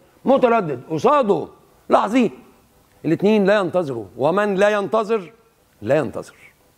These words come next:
يبقى في اللقطة دي مفيش تيار. كات. اي يساوي كام؟ زيرو. امتى يا دكتور؟ لما يكون الفي ماكس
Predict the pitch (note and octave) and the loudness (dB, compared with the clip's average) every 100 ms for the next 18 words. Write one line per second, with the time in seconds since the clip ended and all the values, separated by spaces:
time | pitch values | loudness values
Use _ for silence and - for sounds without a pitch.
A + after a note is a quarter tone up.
0 | _ _ _ _ - - E3 E3+ F3 G3 | _ _ _ _ -20 -4 0 0 2 0
1 | C4+ - G#3 C#4 B3+ - _ _ _ - | 0 -2 0 0 0 -6 _ _ _ -8
2 | C3 G#3+ - E3 D3+ C3+ G2 - - _ | -6 -6 -2 0 0 -2 -6 -16 -20 _
3 | _ - A3+ - - - - _ - B3 | _ 0 0 -2 -16 -20 -20 _ 0 0
4 | C#4 G#3+ C4 C#4+ A#3+ A3 G3+ D3 - _ | 0 0 0 0 -2 -4 -4 -8 -14 _
5 | _ D#3+ G3 C#3+ F#2 - _ _ A#3 D4 | _ -2 2 2 -2 -12 _ _ 2 2
6 | A#3+ G3+ F3 E3 G3+ - A2+ D#2+ - - | 2 2 2 2 0 -4 -16 -16 -20 -20
7 | _ _ _ _ _ - - - - F#3 | _ _ _ _ _ -20 -20 -10 0 2
8 | G#3 G#3+ D4 E4+ D#4+ C4 D4 C#4 B3+ - | 4 2 2 2 2 4 4 2 0 -6
9 | - - | -20 -20